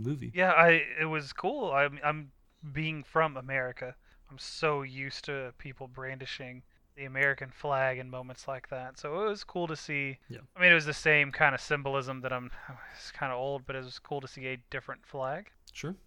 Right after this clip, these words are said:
Speaker 2: Yeah, I liked it. Yeah, so th-, that was the mo-, there was an alien with them, and they did the thing.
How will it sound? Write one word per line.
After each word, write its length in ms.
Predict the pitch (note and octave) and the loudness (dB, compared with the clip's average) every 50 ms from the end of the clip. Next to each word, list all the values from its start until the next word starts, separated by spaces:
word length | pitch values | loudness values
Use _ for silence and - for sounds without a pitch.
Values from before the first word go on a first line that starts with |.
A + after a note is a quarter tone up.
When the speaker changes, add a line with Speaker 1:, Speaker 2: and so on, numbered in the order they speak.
| C#3+ | -18
Speaker 2:
Yeah, 160 | D3 D#3 E3 E3 - _ _ _ _ - | -16 -14 -14 -16 -16 _ _ _ _ -14
I 80 | E3 D#3+ | -12 -10
liked 240 | D3+ D3 C#3+ - - | -8 -8 -10 -10 -12
it. 120 | F3 F3 - _ _ _ - | -12 -14 -14 _ _ _ -4
Yeah, 200 | F3 G#3+ A#3+ G3 | -2 0 0 0
so 640 | D#3 - - - F#3 F#3 F3+ F3+ F#3 F3+ E3+ - - D#3 - D#3 G3 F#3+ | -2 -2 2 4 4 4 4 2 -2 -8 -12 -16 -18 -20 -20 -20 -20 -20
th-, 140 | F#3 F3+ F#3 G3+ | -20 -20 -4 2
that 200 | G#3+ G#3+ G#3+ G#3+ | 4 4 6 6
was 260 | G#3+ G#3+ G#3 G3 G3 | 4 2 0 -2 -6
the 100 | G3 G#3+ | -8 -8
mo-, 220 | G#3 G#3+ B3+ - G3+ | -6 -6 -6 -2 0
there 100 | F3+ F#3+ | 2 2
was 140 | F#3+ F#3+ F3+ | 2 2 0
an 100 | G3+ G#3 A3+ - | -2 -6 -6 -6
alien 320 | G#3+ G#3+ A3 A3 G#3+ G#3+ | -4 -4 -4 -4 -4 -4
with 180 | A3 A3 - - | -6 -8 -8 -10
them, 120 | A3+ A3 | -12 -12
and 80 | A3 A3 | -10 -10
they 40 | A3 | -10
did 160 | G#3 A#3 A3+ | -8 -10 -12
the 100 | G#3 A3 | -12 -14
thing. 380 | G3+ - - C4 C#4 B3 G3 D#3 | -8 -4 -2 -2 0 -2 -4 -8